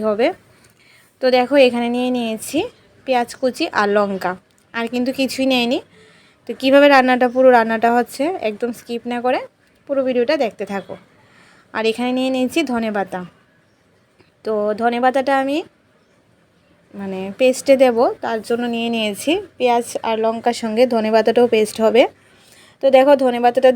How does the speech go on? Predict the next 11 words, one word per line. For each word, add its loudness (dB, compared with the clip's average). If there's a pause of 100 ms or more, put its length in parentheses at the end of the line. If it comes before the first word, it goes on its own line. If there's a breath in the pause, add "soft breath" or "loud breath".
ধুয়ে 4 (160)
তারপর 0 (100)
একটু -8 (100)
বড় 2
বড় 0
করে 6 (100)
কুচি -4
কুচি -2
করে 4
নিলাম, 2
আহ, -12